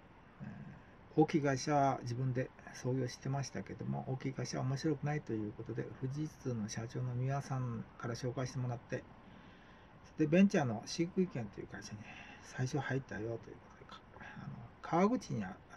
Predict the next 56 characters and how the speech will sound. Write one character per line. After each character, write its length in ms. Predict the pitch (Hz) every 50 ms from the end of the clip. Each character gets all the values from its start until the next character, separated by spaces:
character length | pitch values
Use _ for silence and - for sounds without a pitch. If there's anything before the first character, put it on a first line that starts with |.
| - - -
埼 240 | - - - 202 208
玉 220 | - 240 226 208
県 180 | - 95 - 101
ね、 120 | 127 - - - - - - - - - - - - - - - - - - - -
に 100 | 127 117
あ 60 | 113
り 80 | 117
ま 140 | 113 110 110
し 80 | 104 -
た 100 | - -
け 100 | - -
ど、 160 | - - 151
も 60 | 196
う 40 | 233
今 160 | 254 254 220
は 60 | 160
な 120 | 135 127 120
い 60 | 98
で 100 | 98 -
す 100 | - -
け 80 | - -
ど 60 | 101
ね、 160 | 107 127 135 - - - - - - - - -
ベ 100 | 135 131
ン 60 | 131
チ 100 | - 135
ャ 60 | 131
ー 40 | 127
会 160 | 131 127 127
社 120 | - - -
で 100 | - -
す 100 | - -
ね、 160 | 123 127 127 - - -
の 80 | - 117 117 -
開 160 | - 117 113 113
発 180 | 113 117 123 127
会 160 | 113 95 -
社 140 | - - - - - - - - - - - - - - -
の、 160 | 208 202 196 - - - - - - - - - - - - - - - - - - - - - - - - - - - - 202
あ 180 | 139 135 135 131
の、 360 | 127 123 120 113 113 113 - - - - - - - - - - - - - - - - - - - - - - -
う 40 | -
ん、 60 | 123 127 123 120 123 120 - 123 127
私 280 | 131 135 131 - -
の 140 | 160 160 143 127 - - - - - - - - - -
経 120 | - 135
歴 240 | 123 117 117 117 113
で 60 | 104
す 100 | 101 -
ね。 120 | - 143 143 - - - - - - - - - - - - - - - - - - - - - - - - -
最 180 | - - 190 214
初 140 | 208 233
の 180 | 202 175 156 131 -
会 140 | - 123 120
社 100 | - 117
の 60 | 120